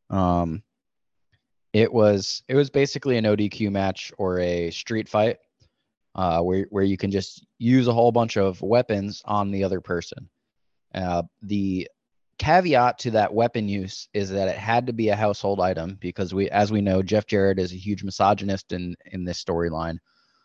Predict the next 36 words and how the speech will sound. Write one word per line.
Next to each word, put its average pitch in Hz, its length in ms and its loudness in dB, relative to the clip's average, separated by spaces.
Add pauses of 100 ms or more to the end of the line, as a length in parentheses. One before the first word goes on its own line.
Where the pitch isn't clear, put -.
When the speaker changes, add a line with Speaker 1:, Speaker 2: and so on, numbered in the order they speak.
(180)
Speaker 1:
where 101 260 2
he's, 95 340 -6 (220)
you 110 160 0
know, 95 160 2
it's 90 160 -4
the - 80 -2
whole, 98 440 2
uh, 85 340 2 (100)
women 110 320 0
can 107 100 -8
only 95 300 -2
do 92 500 -2
household 95 460 0
chores 85 500 -4 (300)
at, 90 160 -2 (140)
a 92 120 2
la 90 220 2
the 85 380 0
vacuum. 95 340 0
Speaker 2:
Cooking, 117 260 -6
cleaning, 117 520 -6
and 98 340 -8
making 104 300 -10
babies. - 460 -14 (680)
Speaker 1:
Cooking, 160 300 -2
cleaning, 131 260 0
and 117 60 0
making 120 240 -4
babies. 101 260 0
That 98 140 0
was 104 100 -2
actually 107 380 4
it. - 120 -2 (800)
Um, 101 580 4 (720)
so 117 200 4
this, 110 260 2